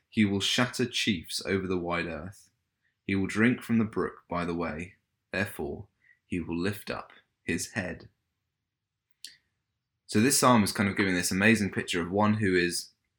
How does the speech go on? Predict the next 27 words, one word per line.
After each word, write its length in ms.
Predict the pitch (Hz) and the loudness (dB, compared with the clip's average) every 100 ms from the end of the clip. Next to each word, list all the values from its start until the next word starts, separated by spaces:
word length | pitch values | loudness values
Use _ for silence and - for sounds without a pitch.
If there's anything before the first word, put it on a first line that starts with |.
| _ _ _ - - - | _ _ _ -10 -10 2
being 340 | 98 92 - - - | 4 4 -2 -10 -16
told 320 | - 123 120 113 | 0 6 6 6
by 100 | 104 | 4
the 80 | |
Lord 320 | 98 98 98 95 | 4 2 0 -4
to 180 | 95 | -8
take 320 | - 131 123 117 | -6 2 2 2
a 80 | |
seat 440 | 101 - 117 113 - | -2 2 2 2 -2
at 100 | 104 | -4
his 180 | 98 92 | -4 0
right 260 | 95 90 | 2 2
hand. 480 | - 92 95 104 110 _ - - - | -2 -4 -2 -2 -4 _ -20 -20 -10
And 160 | 95 95 | -6 -6
from 400 | - 127 127 120 | 0 4 8 8
there, 180 | 113 110 | 8 6
the 80 | |
Lord 320 | 107 107 107 - | 4 6 4 2
promises 480 | 113 110 107 95 | 0 0 0 -4
that 140 | 87 - | -4 -2
he 160 | 104 | 0
will 160 | 95 90 | 0 0
subdue 640 | - 92 87 - 113 113 | -2 -4 -4 2 4 4
all 180 | 101 107 | 2 0
his 160 | 110 90 | -2 -2
enemies. 720 | 92 95 87 87 90 - - _ - - - - | 0 0 0 -2 -6 -10 -14 _ -18 -16 -16 -6
And 180 | 95 95 | 0 2